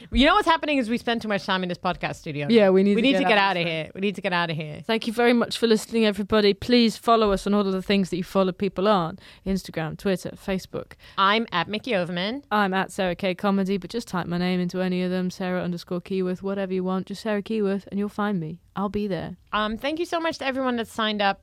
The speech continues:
Speaker 1: to our Patreon.
Speaker 2: Thank you.
Speaker 1: And we want more of you to do it also.
Speaker 2: Do it.
Speaker 1: Do
Speaker 2: Just,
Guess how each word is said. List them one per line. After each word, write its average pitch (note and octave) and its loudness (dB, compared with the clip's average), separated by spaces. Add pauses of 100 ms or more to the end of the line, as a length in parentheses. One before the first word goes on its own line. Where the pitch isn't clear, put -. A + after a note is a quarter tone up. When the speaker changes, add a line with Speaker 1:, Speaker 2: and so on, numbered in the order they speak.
(140)
Speaker 1:
to G3+ -2
our F3+ 0
Patreon. F3+ -8
Speaker 2:
Thank G#3+ -4
you. B3+ -16 (200)
Speaker 1:
And F3+ -6
we F3+ -6
want F#3+ -6
more G#3+ -2
of G3+ -8
you F#3+ -8
to F#3 -10
do E3 -8
it D#3+ -12 (640)
also. G#3+ 0
Speaker 2:
Do D4+ 4
it. F#3+ 0 (200)
Speaker 1:
Do F4 -2
Speaker 2:
Just, C5 4